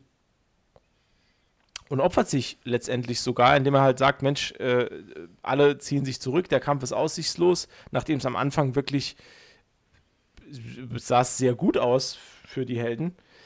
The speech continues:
Ähm, allerdings merkt man dann auch schnell, dass der Destroyer da wirklich eine Nummer zu groß ist.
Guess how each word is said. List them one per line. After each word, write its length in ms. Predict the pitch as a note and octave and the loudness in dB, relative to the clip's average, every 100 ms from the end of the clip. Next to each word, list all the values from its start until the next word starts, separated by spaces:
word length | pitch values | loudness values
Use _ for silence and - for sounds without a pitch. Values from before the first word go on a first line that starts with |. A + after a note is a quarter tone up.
| - _ _ | -20 _ _
Ähm, 380 | B2+ B2+ B2+ B2+ | -2 0 0 0
allerdings 400 | B2 B2 C3 B2+ | 0 0 0 0
merkt 200 | B2+ B2+ | 0 2
man 100 | C#3 | 2
dann 120 | C3 | 4
auch 120 | B2+ | 4
schnell, 180 | - B2+ | 4 4
dass 140 | C3 - | 4 4
der 100 | B2 | 2
Destroyer 440 | A#2 - A#2+ B2 | 0 0 4 6
da 120 | B2 | 6
wirklich 220 | A2+ A#2 B2+ | 4 -2 -2
eine 60 | |
Nummer 180 | B2+ B2+ | 2 2
zu 120 | - | 0
groß 280 | - B2 - | -4 -4 -2
ist. 260 | E3 - | -4 -6